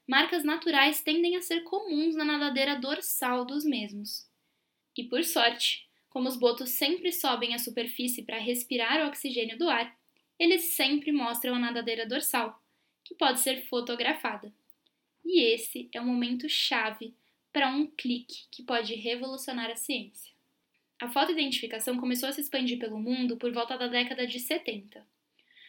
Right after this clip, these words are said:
Pesquisadores americanos e canadenses passaram a fotografar a nadadeira dorsal de orcas, por exemplo,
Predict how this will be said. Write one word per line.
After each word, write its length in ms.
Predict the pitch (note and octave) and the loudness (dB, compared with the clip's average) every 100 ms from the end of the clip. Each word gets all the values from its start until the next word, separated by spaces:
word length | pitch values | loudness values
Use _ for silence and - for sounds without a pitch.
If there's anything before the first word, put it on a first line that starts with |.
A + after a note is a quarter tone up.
| _ | _
Pesquisadores 600 | B3+ B3 C#4 C4+ C4+ C4+ | -6 -2 0 0 0 0
americanos 640 | C#4 C4+ C#4 C#4 C#4 E4+ D#4+ | 0 0 -2 0 2 2 0
e 60 | |
canadenses 720 | D#4+ C4+ C4+ A#3+ A#3 B3 C#4+ - | 0 0 2 0 -2 -6 -8 -4
passaram 460 | C4 C4+ C#4 C#4 | -2 2 2 2
a 80 | C#4 | -2
fotografar 720 | - E4 F4 F4 C#4+ C#4 B3 | -4 -6 -4 -2 -2 0 0
a 80 | A#3+ | 0
nadadeira 420 | A#3+ - A3 A#3+ | -2 -4 -2 -2
dorsal 480 | A3+ A3+ - C4 C#4 | -2 -4 0 0 0
de 240 | B3 D4 - | -2 -6 -4
orcas, 520 | C4 C4 C#4 A#3 A3 | 0 0 0 -6 -8
por 160 | - A3 | -6 -6
exemplo, 380 | A3 G#3 G3+ | -6 -8 -14